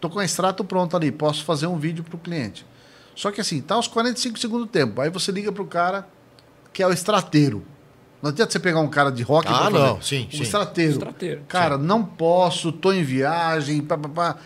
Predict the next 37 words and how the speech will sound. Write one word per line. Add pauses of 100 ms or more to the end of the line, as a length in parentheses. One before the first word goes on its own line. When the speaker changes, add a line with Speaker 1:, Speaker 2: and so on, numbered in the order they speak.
(120)
Speaker 1:
Aí
você
liga
pro
outro,
"Não
dá,
não
consigo." (320)
Speaker 2:
Morre
a
Speaker 1:
Quem
que
Speaker 2:
ideia.
Speaker 1:
sobrou? (240)
Sobrou
o
cara
do
rock, (260)
por
exemplo,
pra
fazer. (300)
Aí
você
vai
fazer? (760)
Ou
você,
você
faz
pra
poder
gerar
um
conteúdo,